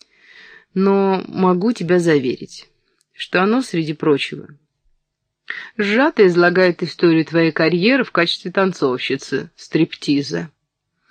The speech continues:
наряду с описанием достижений на других поприщах, добавила она, брезгливо пожав плечами. Сценические псевдонимы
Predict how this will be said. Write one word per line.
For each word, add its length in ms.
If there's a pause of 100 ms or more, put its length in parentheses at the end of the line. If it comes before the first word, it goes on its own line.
(380)
наряду 340
с 120
описанием 800
достижений 640
на 140
других 400
поприщах, 880 (220)
добавила 560
она, 160
брезгливо 420
пожав 320
плечами. 560 (1300)
Сценические 560
псевдонимы 880